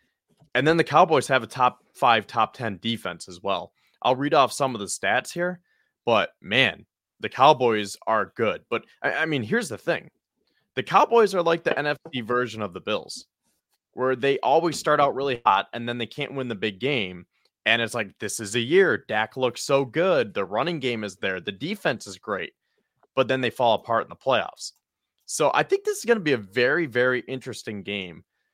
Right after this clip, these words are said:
between that and just the fact that it's a week before Christmas. The stakes are huge for each team. And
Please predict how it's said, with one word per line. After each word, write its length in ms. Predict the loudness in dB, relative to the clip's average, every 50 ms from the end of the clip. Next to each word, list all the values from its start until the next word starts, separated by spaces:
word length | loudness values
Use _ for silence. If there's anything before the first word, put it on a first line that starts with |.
| _ _ _
between 420 | -14 -14 -10 -8 -6 -4 -4 -4 -2
that 300 | 0 2 2 2 2 0
and 180 | -4 -8 -8 -8
just 220 | -8 -10 -10 -8
the 80 | -10 -12
fact 480 | -6 _ 0 2 2 2 0 -2 _
that 220 | -2 0 0 0 -2
it's 240 | -8 -10 -8 -10 -12
a 60 | -8
week 200 | -8 -8 -8 -8
before 300 | -12 -14 -8 -6 -6 -6
Christmas. 640 | -6 -6 -4 -4 -4 -4 -4 -4 -2 -2 -2 -4 -6 -14 _ _ _ _ _ _
The 140 | -14 -12 -12
stakes 400 | -12 -2 0 0 0 0 -4 -6
are 120 | -8 -8
huge 580 | -8 -12 -18 -10 -6 -4 -2 0 0 0 -2 -6
for 300 | -10 -4 -2 -2 -2 -2
each 280 | -4 -8 -8 -10 -14 -12
team. 500 | -8 -6 -4 -2 -2 -2 -4 -6 -8 -12 _ _ _ -20 _ _ _ _ _ _
And 380 | 0 0 2 2 0 -2 -4